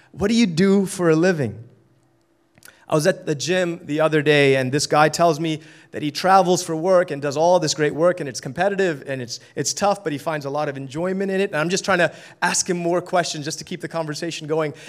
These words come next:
knowing that his question to me is inevitable, that it's gonna come. And then he asks me with great exci-, excitement, "What do you do?" I sort of mumble, "I'm a pastor."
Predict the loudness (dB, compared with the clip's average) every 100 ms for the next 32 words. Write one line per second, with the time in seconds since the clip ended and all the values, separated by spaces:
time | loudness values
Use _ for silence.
0 | -6 0 2 2 2 0 0 -2 -2 -2
1 | -2 -4 -10 -4 -2 -2 -2 -2 -4 -16
2 | -8 0 2 2 2 -2 -2 -4 -6 -2
3 | -2 -2 0 0 0 -6 -14 _ _ _
4 | _ _ _ _ -12 -4 -2 0 2 2
5 | 0 -6 -4 -4 -4 -2 2 2 0 -4
6 | -6 -10 -12 -4 -2 -2 -2 0 0 0
7 | 2 2 2 -4 -18 _ _ _ _ _
8 | _ _ -20 -10 -6 -2 -2 -2 -4 -6
9 | -8 -18 -20 -20 -18 -20 -18 -18 -20 -20